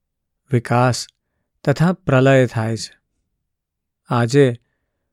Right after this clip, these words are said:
હું મારા અંતઃકરણથી તમારી શરણાગત છું. મેં સાંભળ્યું છે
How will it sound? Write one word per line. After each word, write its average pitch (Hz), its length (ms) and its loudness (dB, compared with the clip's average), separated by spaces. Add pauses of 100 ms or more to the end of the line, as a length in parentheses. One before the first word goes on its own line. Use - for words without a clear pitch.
(180)
હું 180 180 0
મારા 139 600 0
અંતઃકરણથી 143 1120 -2 (680)
તમારી 147 480 2
શરણાગત 131 800 -2
છું. 120 400 -14 (1300)
મેં 131 220 2
સાંભળ્યું 120 580 0
છે 131 360 -10